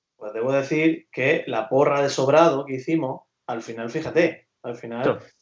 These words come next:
Speaker 1: ha demostrado que teníamos que ir de sobrado. Y yo voy a hacer lo mismo aquí ahora, ¿eh? Voy a hacer una sobrada aquí ahora también con vosotros.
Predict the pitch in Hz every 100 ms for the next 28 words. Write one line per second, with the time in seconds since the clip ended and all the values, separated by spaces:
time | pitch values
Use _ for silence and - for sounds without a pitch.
0 | _ _ _ 123 131 147 151 160 170 131
1 | 123 139 165 156 143 147 147 127 131 165
2 | 139 - _ _ _ _ _ 135 131 127
3 | 127 127 123 123 139 156 175 175 165 151
4 | 139 131 127 120 120 135 127 131 127 113
5 | 120 160 127 170 - _ - 143 160 160
6 | 151 127 127 127 143 127 113 123 127 123
7 | 117 120 120 123 120 - 156 139